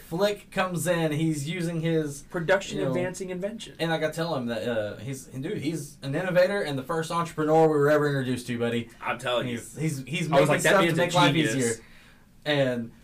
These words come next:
Speaker 1: yeah, just doing the whole little contraption, getting it. And my favorite thing is,
Speaker 2: It's
Speaker 1: like,
Speaker 2: amazing what you can get away with in life with wit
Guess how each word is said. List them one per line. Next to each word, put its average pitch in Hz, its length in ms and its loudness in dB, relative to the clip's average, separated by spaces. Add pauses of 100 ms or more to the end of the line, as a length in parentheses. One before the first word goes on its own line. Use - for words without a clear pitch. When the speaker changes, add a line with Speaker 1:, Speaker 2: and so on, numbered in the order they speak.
(160)
Speaker 1:
yeah, 143 180 0
just 139 300 -6
doing 202 220 2
the 175 80 -2
whole 185 180 2
little 185 180 -2
contraption, 165 600 -2
getting 143 180 -6
it. - 60 -10
And 143 100 -10
my 160 100 -2
favorite 302 360 -8
thing 196 220 -4
is, 156 120 -4
Speaker 2:
It's 135 80 -10
Speaker 1:
like, 139 180 -2
Speaker 2:
amazing 247 340 -4
what 180 180 -6
you - 60 -16
can 147 140 -8
get 131 140 -4
away 113 200 -6
with 104 200 -10
in 98 100 -14
life 98 260 -10
with 95 140 -14
wit 95 400 -14